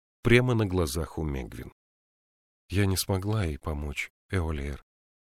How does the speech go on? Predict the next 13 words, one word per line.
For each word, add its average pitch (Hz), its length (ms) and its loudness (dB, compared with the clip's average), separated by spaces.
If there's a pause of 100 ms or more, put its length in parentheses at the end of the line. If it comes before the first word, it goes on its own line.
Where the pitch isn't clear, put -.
(220)
Она 95 240 2
чувствовала 90 560 -4
себя 80 280 -4
опустошенной. 78 800 -6 (680)
Мы 117 240 6
ничего 113 440 4
не 113 120 4
сделали, 107 640 -4 (560)
а 101 100 2
ее 87 340 0
наполняла 90 580 0
такая 98 420 -6
печаль". 101 600 -6